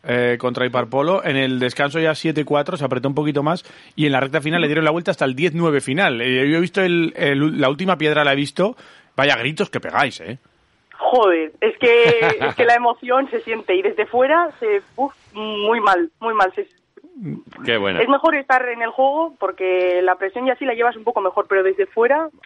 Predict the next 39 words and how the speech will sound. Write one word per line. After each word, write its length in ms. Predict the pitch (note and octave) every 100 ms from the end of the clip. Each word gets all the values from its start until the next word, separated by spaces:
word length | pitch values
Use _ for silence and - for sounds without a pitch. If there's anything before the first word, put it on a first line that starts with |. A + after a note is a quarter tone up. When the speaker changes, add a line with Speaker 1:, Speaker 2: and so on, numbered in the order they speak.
| - - -
Speaker 1:
A 100 | B2+
ti 100 | D3
te 80 |
Speaker 2:
una 120 | E3 B3
Speaker 1:
tocó, 100 | F3+
Speaker 2:
montaña 260 | A#3 A3+
rusa 200 | A3 A#3
de 40 | G#3+
emociones. 280 | G3+ F#3+ G3 C#3+
Speaker 1:
a, 20 |
a 60 | C3+
ti 100 | E3+
te 120 | D#3+
tocó 200 | F3 E3
verlo 220 | F3 F#3 F#3+
desde 220 | D3+ C3
fuera, 260 | D#3+ C3+
este. 300 | B2+ - F#2 - _ _ _ _ -
Speaker 2:
Sí, 160 | D4 C#4
el, 320 | B3 A#3 A3+
el 140 | - A#3+
último 260 | C4 D4+
sí. 260 | D4 A3 D#3+ -
Speaker 1:
Ya. 320 | A2+ G#2 F2 - _ _ _
Y 240 | - A2 A2
vaya 300 | A2 C3 A#2+
nervios, 340 | A2 F#2 E2+
¿no? 180 | A2+ C#3+ _ _ _ _ _
Speaker 2:
Joder, 540 | - C4 A#3 F#3 F3
mira, 280 | F3 G#3 G3+
yo 140 | F#3 C4
no 80 |
me 80 | B3+
lo 80 | A#3
podía 240 | G3 G3
creer. 260 | F#3+ G3 G#3 -
Speaker 3:
<laughs> 1000 | F3+ C4 G3+ - D#3 C#3+ A2+ - - -
Qué 80 | D3
grande. 420 | C3+ G#2+ G#2 E2